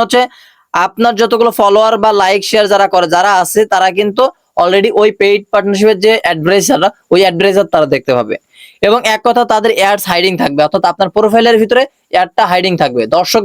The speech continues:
দেখতে পাবে বা সে দেখতে পাবে। এবং এখানে পেইডে রান করতে পারবে, অ্যাডগুলো বুস্ট করতে পারবে এবং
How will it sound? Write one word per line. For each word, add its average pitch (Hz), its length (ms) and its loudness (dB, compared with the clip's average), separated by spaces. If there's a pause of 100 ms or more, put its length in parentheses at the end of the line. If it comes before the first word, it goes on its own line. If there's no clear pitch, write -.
দেখতে 214 180 -2
পাবে 220 220 2
বা 208 160 0
সে - 180 -2
দেখতে 165 280 -2
পাবে। 113 240 -2 (680)
এবং 220 320 0
এখানে 233 280 0
পেইডে 233 360 0
রান 202 300 0
করতে 233 240 0
পারবে, 233 200 0
অ্যাডগুলো 208 380 0
বুস্ট 196 300 0
করতে 214 240 0
পারবে 208 260 0
এবং 208 160 0